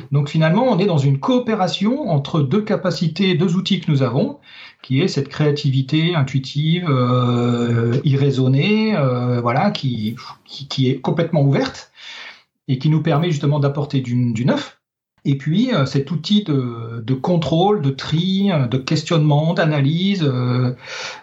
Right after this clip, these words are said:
euh, de booster, en fait, qui est no-, notre intellect. Et ce qui se passe habituellement, euh,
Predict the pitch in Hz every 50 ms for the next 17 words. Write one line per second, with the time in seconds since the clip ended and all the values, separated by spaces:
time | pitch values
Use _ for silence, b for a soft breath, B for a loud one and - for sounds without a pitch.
0 | B - 170 127 123 123 120 120 110 104 139 135 127 190 214 - - 156 147 190
1 | 185 - 151 156 143 - 170 - - - - - - - 135 135 175 175 147 135
2 | 135 139 135 139 143 - 160 160 - 175 151 151 156 - - B B B B B
3 | B B 139 135 - - 156 139 - - 170 185 202 196 - 139 131 139 139 -
4 | - 156 151 143 147 156 165 170 175 175 151 135 127